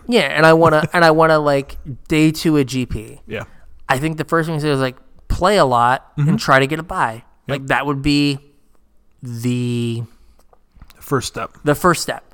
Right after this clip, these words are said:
Speaker 2: Yep.
Speaker 1: Right? Just make it a little bit easier on the day.
Speaker 2: Mm-hmm.
Speaker 1: Playing all of that Magic's gonna make you better.
Speaker 2: Yep.
Speaker 1: But then you're gonna start with a, just a little bit of a leg up.
Speaker 2: Mm-hmm.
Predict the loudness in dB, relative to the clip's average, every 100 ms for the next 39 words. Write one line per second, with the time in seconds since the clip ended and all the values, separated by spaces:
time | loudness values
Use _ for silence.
0 | -14 -12 -8 -8 -4 -4 0 0 0 0
1 | 2 2 2 0 0 0 0 -2 -2 -2
2 | -2 0 0 -2 0 2 2 0 -2 -2
3 | -8 -10 -16 -6 -2 -2 2 2 2 0
4 | 0 2 2 2 2 0 -2 -4 -4 -4
5 | -6 -8 -4 -2 0 0 -2 _ -10 -10
6 | -10 -8 -4 -4 -8 -10 -12 -12 -12 -14
7 | -12 -10 -8 -6 -8 -6 -2 -2 0 -2
8 | 0 0 2 -2 -2 -8 -6 -2